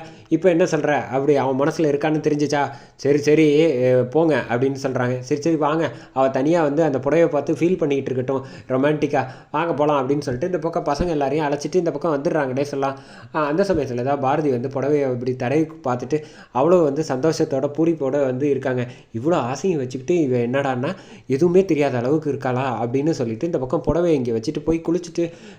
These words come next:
அ, வராங்க பாரதி. வந்து பார்த்தா இந்த பக்கம், அ, அதுக்கு முன்னாடி இந்த பக்கம் புடவையை வந்து மித்ரா சத்தம் இல்லாம வந்து ரூமுக்கு வந்துட்டு, "இந்த புடவையை வந்து நான் கட்டிக்கிறது தான் சிறப்பா இருக்கும், உனக்கெல்லாம் வந்து நான் ஆதியை ஒரு தடவை விட்டு கொடுத்ததே போதும்,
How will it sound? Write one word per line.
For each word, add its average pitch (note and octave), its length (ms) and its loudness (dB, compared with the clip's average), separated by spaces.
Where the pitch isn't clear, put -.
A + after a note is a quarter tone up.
அ, C#3+ 60 0
வராங்க D3 420 0
பாரதி. C#3+ 380 0
வந்து C#3 240 -2
பார்த்தா D3 340 0
இந்த D#3 180 -2
பக்கம், C3 280 -2
அ, C3 260 -2
அதுக்கு E3 340 -2
முன்னாடி D3 300 2
இந்த C#3 160 -4
பக்கம் C#3 300 -2
புடவையை F3 320 4
வந்து C3+ 200 0
மித்ரா C3+ 320 0
சத்தம் D3 300 -2
இல்லாம E3 240 2
வந்து D3+ 220 0
ரூமுக்கு D#3 320 0
வந்துட்டு, B2 180 -4
"இந்த C3 200 0
புடவையை C#3 360 2
வந்து B2+ 200 -2
நான் B2+ 280 -4
கட்டிக்கிறது D3 420 -2
தான் C3+ 160 -2
சிறப்பா C3 360 -4
இருக்கும், A#2 320 -4
உனக்கெல்லாம் D3+ 440 0
வந்து C#3+ 220 0
நான் B2 160 -2
ஆதியை C#3+ 380 2
ஒரு D3+ 160 4
தடவை D3+ 280 4
விட்டு C#3 220 0
கொடுத்ததே C#3 380 0
போதும், B2+ 360 0